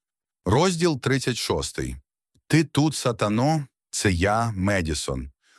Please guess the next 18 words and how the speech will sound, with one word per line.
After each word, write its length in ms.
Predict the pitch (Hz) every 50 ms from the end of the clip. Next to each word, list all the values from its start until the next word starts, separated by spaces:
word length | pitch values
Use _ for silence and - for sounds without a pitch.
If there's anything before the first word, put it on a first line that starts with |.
| _ _ _
Утім, 340 | 110 107 92 - 147 165 147
гадаю, 520 | 107 110 110 104 107 107 110 110 107 101
ти 160 | 80 - 107
вже 180 | 98 85 85 95
знаєш. 640 | 82 - 87 82 73 71 67 65 65 - - - - _ _ _ _ - - - -
Якщо 300 | 92 95 90 - - 175
в 60 | 170
тебе 240 | - 180 165 139 123
треба 320 | 113 - 120 117 110 95 85
вірити, 580 | 85 117 131 131 110 87 78 - 69 67 67 - _ _ _ _
то, 120 | - 107
гадаю, 580 | 87 82 95 90 82 101 110 123 139 135 104 87
тобі 280 | 80 - 87 78 87 80
відомо 460 | 82 82 76 95 104 120 127 117 104
про 160 | - 87 85
мене 300 | 82 87 90 87 87 80
набагато 640 | 78 78 80 80 78 80 78 78 90 107 113 104 107
більше, 560 | 95 85 98 104 107 98 - - 80 73 73